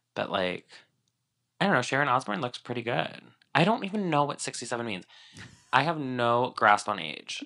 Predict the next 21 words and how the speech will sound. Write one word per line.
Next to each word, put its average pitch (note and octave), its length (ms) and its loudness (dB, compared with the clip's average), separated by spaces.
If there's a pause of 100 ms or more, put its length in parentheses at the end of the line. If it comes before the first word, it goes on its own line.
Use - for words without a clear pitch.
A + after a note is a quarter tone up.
Like, G3+ 280 -2 (680)
you're A#2 160 -2
either B2+ 220 0
in A2+ 140 -4
your C3 100 -2
twenties D3+ 480 -2
or B2 160 0
you're A2+ 400 0
fifty. - 640 -8
Like, G2 280 -2
nobody G#2+ 460 2
is D#3 100 2
older D3+ 220 4
than D#3 140 2
fifty, G#2+ 520 0
and G#2 320 -2
nobody G#2 540 2
is, G2 400 -2 (720)
like, G2 200 -2
a G#2 60 -4
teenager. - 520 -8